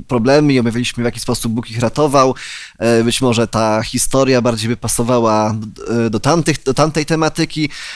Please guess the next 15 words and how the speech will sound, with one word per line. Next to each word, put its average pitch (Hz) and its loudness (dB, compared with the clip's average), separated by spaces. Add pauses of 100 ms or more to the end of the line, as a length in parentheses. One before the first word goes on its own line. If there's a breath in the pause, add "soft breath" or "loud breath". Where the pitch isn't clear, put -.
(200 loud breath)
Czy 165 2
historia 190 2
zapisana 147 2
w - -6
księdze 139 2
Estery, 160 4 (140)
królowej 127 2
Estery, 135 2 (880 loud breath)
e, 113 0
Mordochaja, 135 2 (420 loud breath)
e, 127 -2 (600)
czy 151 2
jest 190 2
historią 170 2
misyjną? 113 0